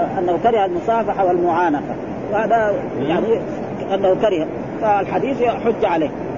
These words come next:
Speaker 1: واحد يقول شيء ثابت في الأحاديث ويقرأ عليه، وذهب إلى هذا صحبون وجماعة، وقد جاء عن مالك جواز المصافحة، وهو الذي يدل عليه صنيعه في الموطأ. ها؟ ودائما هم وفي جواز جماعة، آه،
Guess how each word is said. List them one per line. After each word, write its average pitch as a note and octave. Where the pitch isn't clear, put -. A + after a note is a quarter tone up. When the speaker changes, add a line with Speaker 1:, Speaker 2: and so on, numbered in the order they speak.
Speaker 1:
واحد F3
يقول F#3+
شيء F3+
ثابت G3
في -
الأحاديث D#3+
ويقرأ G3
عليه، G3
وذهب G#3
إلى F3+
هذا E3+
صحبون A3+
وجماعة، F#3+
وقد F#3
جاء G#3
عن F3+
مالك G#3+
جواز G3+
المصافحة، G3
وهو G#3+
الذي F3+
يدل G3
عليه F3+
صنيعه F#3+
في A3
الموطأ. E3+
ها؟ G#3+
ودائما G3+
هم E3+
وفي E3
جواز F#3+
جماعة، F3+
آه، D3+